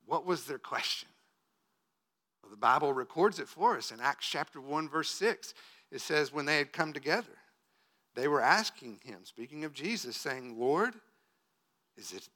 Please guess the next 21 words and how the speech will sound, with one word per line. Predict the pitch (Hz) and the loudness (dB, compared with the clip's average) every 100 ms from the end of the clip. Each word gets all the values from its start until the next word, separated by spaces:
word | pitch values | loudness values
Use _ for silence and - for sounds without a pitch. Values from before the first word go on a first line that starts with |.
| _ | _
this | 139 185 | -2 -2
time | - - 139 185 220 208 _ _ _ _ _ _ _ _ | -4 -6 -2 -2 -4 -12 _ _ _ _ _ _ _ _
that | - 143 113 | 0 0 0
you | 120 156 | -6 2
are | 180 | 2
restoring | 139 123 - 131 147 160 180 196 | 2 -2 -2 -2 -2 -2 -4 -8
the | 123 | -12
kingdom | - 123 139 147 180 214 208 _ _ _ _ _ _ _ _ _ | -12 -14 -12 -8 -6 -6 -10 _ _ _ _ _ _ _ _ _
to | - 113 | -16 -10
Israel?" | 127 170 180 214 202 _ _ _ _ _ _ _ _ _ _ _ _ _ _ _ _ _ _ _ _ _ _ _ - | -10 -8 -10 -12 -18 _ _ _ _ _ _ _ _ _ _ _ _ _ _ _ _ _ _ _ _ _ _ _ -20
I | - | -20
think | 143 | -10
it | 180 | -2
should | - 190 190 | 0 0 -2
be | 160 190 180 - _ _ - | -2 -2 -2 -8 _ _ -10
important | 147 127 - 185 247 170 | -8 -8 4 6 6 2
for | 156 147 | 0 -2
us | - | -2
to | 147 | -4
recognize | 139 220 240 175 143 117 104 107 | 4 4 4 -4 -6 -8 -8 -6
that | 139 | -4